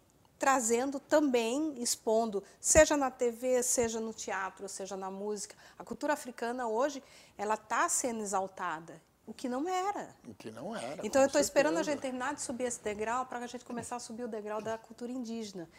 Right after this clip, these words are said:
Speaker 1: que é a nossa base.
Speaker 2: Que é a nossa base, principalmente. Eh, Pablito, eu, eu fiquei curioso. Quando ela falou a palavra ancestrais, tu nunca falaste no nosso programa sobre os teus ancestrais lá,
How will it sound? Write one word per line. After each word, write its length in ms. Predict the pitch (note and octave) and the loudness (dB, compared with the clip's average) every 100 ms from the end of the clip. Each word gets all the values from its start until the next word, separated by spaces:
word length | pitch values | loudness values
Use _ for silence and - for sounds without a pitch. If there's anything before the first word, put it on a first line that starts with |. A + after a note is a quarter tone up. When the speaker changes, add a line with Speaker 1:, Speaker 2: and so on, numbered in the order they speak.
| - - | -20 -8
Speaker 1:
que 100 | A#3+ | -6
é 40 | |
a 20 | |
nossa 280 | B3 B3 D4 | -2 0 0
base. 600 | A#3+ B3 E4 G4 B3+ - | 0 0 0 -2 -4 -6
Speaker 2:
Que 180 | D#3+ C#3+ | 2 2
é 40 | |
a 40 | B2+ | 4
nossa 300 | C3 A#2+ D3+ | 2 2 2
base, 320 | D3 G#2+ F#2+ | 2 -4 -4
principalmente. 760 | B2+ B2 - C#3 B2+ B2 - - - - - | -6 -6 -6 -6 -6 -6 -6 -8 -16 -18 2
Eh, 200 | G#3 C4+ F#3 - | 4 4 2 2
Pablito, 640 | - A3+ C4+ D#4 - F#3 - - - - - | 6 6 8 6 8 6 6 -2 -20 -20 4
eu, 260 | - A#3 C4 | 10 10 12
eu 160 | A3+ A3 | 8 8
fiquei 300 | - A#3+ A3 | 4 0 4
curioso. 480 | C4 A#3+ A3+ D3 | 4 10 10 10
Quando 220 | - G#3+ A#3+ | 6 6 6
ela 160 | E4 | 6
falou 380 | B3 A#3 G3 G#3+ | 8 10 12 12
a 60 | G3 | 12
palavra 580 | F3+ D3 E3 F3 C#3+ - - - | 8 8 8 8 6 2 -6 -4
ancestrais, 1300 | G#3 A#3 - - E3 - - D3 D#3+ G3 F#3+ - - - - - | -2 -2 -4 -2 -2 -2 0 0 2 -2 -2 -4 -4 -10 -20 -2
tu 100 | - | 4
nunca 260 | F4 A4 A#4 | 4 8 6
falaste 580 | - C4+ G4 B3+ - A3+ | 8 8 8 6 4 -2
no 140 | G3 | 0
nosso 320 | F#3+ G3 F#3 | 4 4 2
programa 460 | - F3 E3 F#3+ G3 | 0 2 4 2 0
sobre 260 | - G3+ F#3+ | 0 0 0
os 140 | - | -2
teus 420 | - F#3+ G#3+ D#3 | 6 8 8 4
ancestrais 1040 | D3 C#3 - C3+ - D#3 C#3+ D3 D3+ C#3 D3 | -4 -2 -2 -2 -2 4 6 6 2 0 -6
lá, 460 | C#3+ C#3 D3+ D3 | -2 0 0 -2